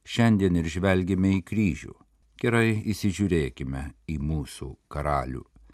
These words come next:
Jis yra Dievas be stebuklingos lazdelės, pasilenkiantis prie neplautų savo mokinių kojų, kad rūpestingai jas nuplautų.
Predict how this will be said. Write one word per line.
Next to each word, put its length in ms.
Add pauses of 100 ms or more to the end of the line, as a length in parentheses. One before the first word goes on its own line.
Jis 180
yra 180
Dievas 540
be 220
stebuklingos 880
lazdelės, 880
pasilenkiantis 1040
prie 260
neplautų 580
savo 280
mokinių 480
kojų, 440
kad 220
rūpestingai 680
jas 260
nuplautų. 640